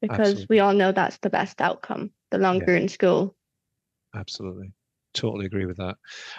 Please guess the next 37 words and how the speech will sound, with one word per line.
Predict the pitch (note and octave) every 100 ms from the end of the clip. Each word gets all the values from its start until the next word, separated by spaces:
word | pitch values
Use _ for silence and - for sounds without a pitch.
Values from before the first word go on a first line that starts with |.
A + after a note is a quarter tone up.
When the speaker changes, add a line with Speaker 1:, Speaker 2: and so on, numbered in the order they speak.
| -
Speaker 2:
And | G#2
I | G#2
mean, | G#2 G2+
you | G2+
know, | F#2 F#2 _ - - _ _
if | - -
you're | F#2
interested | G2+ G#2 F#2 F#2 G#2 F#2+
and | F#2
you're | F2+
a | F2
teacher | G#2 - F#2+
or | F2+ F2
an | F2 F2+ -
S | G2 E2+
N | F2 F2+
A | F#2+ F#2+
or | F2+ E2+
a | F2
senko, | - F2+ F#2 F2 F2
you | F#2 -
can | F#2
always | F#2 -
come | F#2+
al-, | F2+ G#2 - -
along | G2 F#2+
to | - F#2+
our |
free | F#2 - - A2
workshops, | G#2+ B2 - E3 F#3 - - -
F | G#2+ -
A |
S | G#2
D | -
in | G#2
the | G2+
Classroom. | G#2 A2+ - G3+